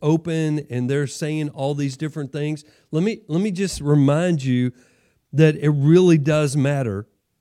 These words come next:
what you do. This woman was probably, because of what she had done and the things that she had participated in and the things that had gone on, um,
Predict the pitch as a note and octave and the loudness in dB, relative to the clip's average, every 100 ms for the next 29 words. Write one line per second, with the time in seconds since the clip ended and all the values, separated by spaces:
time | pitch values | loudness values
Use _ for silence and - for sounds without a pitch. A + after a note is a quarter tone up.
0 | _ _ C3+ C#3 C3+ C#3+ C3 A2+ - F#3 | _ _ 0 0 0 0 0 0 -2 0
1 | G3+ G3+ E3+ D3 - - E3 F#3 F3 B2+ | 0 2 2 0 -4 -10 -6 -4 -2 -2
2 | A#2 G#2 A#2 - _ _ _ _ _ _ | -4 -4 -6 -12 _ _ _ _ _ _
3 | D3+ G3 F#3 E3 C#3+ E3+ D#3 - D#3+ B2+ | -2 2 2 0 0 -2 -4 -4 -4 -2
4 | C#3 D#3 E3 C3+ B2+ - D#3+ E3 D3+ C3 | -4 -2 -2 -2 -4 -4 -4 -2 -4 -8
5 | - C#3+ - B2 - D#3+ E3 D#3+ D#3+ D#3 | -6 -6 -6 -10 -8 -10 -8 -6 -4 -2
6 | D#3+ E3 E3 _ _ C#3+ C#3+ C3 D3+ D#3 | -2 -2 -6 _ _ -2 0 0 -2 -4
7 | C3+ D3 C#3 - D3+ B2 C3 C3 C3 C3+ | -4 -6 -8 -8 -8 -6 -4 -4 -2 -4
8 | D#3+ F3+ F3+ _ _ _ _ _ C#3 C#3+ | -4 -6 -10 _ _ _ _ _ -6 -2
9 | C3+ C3 B2 | -2 -4 -6